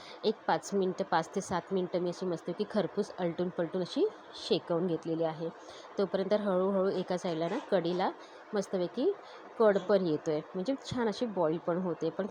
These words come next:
खूप फास्ट गॅसवर नाही ठेवायची, नाहीतर कढी फाटते. तर इथे बघू शकता तुम्ही मस्तपैकी कढीला बघा किती छान कलर आलेला आहे, म्हणजे एकदम पिवळ्या कढीमध्ये हिरवं हिरवं सगळी ती पानं आहेत ना, ती छान वाटत आहेत. आणि आता याच्यामध्ये मी सगळे जेवढे भजी बनवणार आहेत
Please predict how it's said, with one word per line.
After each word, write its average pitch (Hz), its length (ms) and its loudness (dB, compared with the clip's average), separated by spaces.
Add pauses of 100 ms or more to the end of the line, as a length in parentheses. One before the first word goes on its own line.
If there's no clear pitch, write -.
खूप 247 120 0
फास्ट 165 420 0
गॅसवर 180 320 0
नाही 240 140 2
ठेवायची, 214 500 2
नाहीतर 196 240 2
कढी 208 380 2 (520)
फाटते. 151 420 4 (580)
तर 208 40 4
इथे 196 160 2
बघू 185 220 0
शकता 185 280 -2
तुम्ही 175 260 0
मस्तपैकी 185 480 -2
कढीला 175 280 2
बघा 170 140 0
किती 180 200 -4 (140)
छान 180 220 0
कलर 180 280 0
आलेला 175 260 2
आहे, 175 80 0
म्हणजे 180 240 0 (360)
एकदम 196 260 0
पिवळ्या 180 300 6
कढीमध्ये 180 460 2
हिरवं 180 340 4
हिरवं 185 300 4 (120)
सगळी 180 140 0
ती 196 100 -2
पानं 175 300 0
आहेत 180 180 0
ना, 196 100 -2
ती 202 120 -4 (120)
छान 185 220 -2
वाटत 185 260 -2
आहेत. 214 100 0 (400)
आणि 185 220 2
आता 170 140 0
याच्यामध्ये 165 360 0
मी 214 100 2
सगळे 196 320 2 (460)
जेवढे 202 220 4
भजी 190 300 2
बनवणार 170 400 0
आहेत 196 100 2